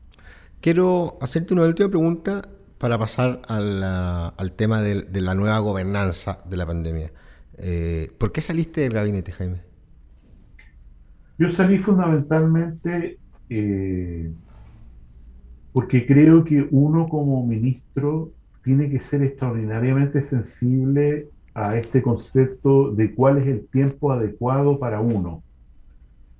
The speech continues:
Speaker 2: E-, efectivamente, eh, cuando hubo que empezar a trabajar, bueno, yo fui ministro todo el primer periodo del presidente Piñera, eh,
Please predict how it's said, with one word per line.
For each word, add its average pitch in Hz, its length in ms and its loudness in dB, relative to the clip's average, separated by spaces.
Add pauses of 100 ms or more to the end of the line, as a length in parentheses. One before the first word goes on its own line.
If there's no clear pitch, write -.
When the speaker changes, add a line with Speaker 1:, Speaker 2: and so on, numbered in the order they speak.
(400)
Speaker 2:
E-, 139 240 -2
efectivamente, 165 1300 2 (280)
eh, 110 560 -2 (800)
cuando 120 300 4
hubo 160 280 8
que 151 80 4
empezar 131 720 2
a 165 140 0
trabajar, 135 480 -2
bueno, 113 200 0
yo 110 320 -2 (220)
fui 107 120 0
ministro 104 480 -2
todo 117 300 2
el 117 80 -2
primer 110 300 -6
periodo 123 380 4
del 110 100 0
presidente 104 420 -4
Piñera, 110 680 0
eh, 87 280 -12